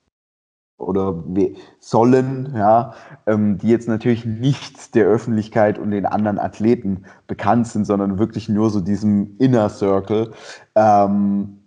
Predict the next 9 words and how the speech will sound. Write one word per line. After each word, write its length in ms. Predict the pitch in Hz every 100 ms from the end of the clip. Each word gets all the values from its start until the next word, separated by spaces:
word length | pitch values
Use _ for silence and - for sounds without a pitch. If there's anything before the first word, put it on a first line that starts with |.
| _ _ - _ _ _ _ _ _ _ - 50 _ 69 50
ja, 540 | 78 85 104 101 - -
also 220 | 95 90
das 280 | 80 98 -
vermute 440 | 120 101 107 98
ich 140 | 92 64
einfach, 380 | 92 92 90
dass 200 | - 95
da 140 | - 95
schon, 400 | - 123 127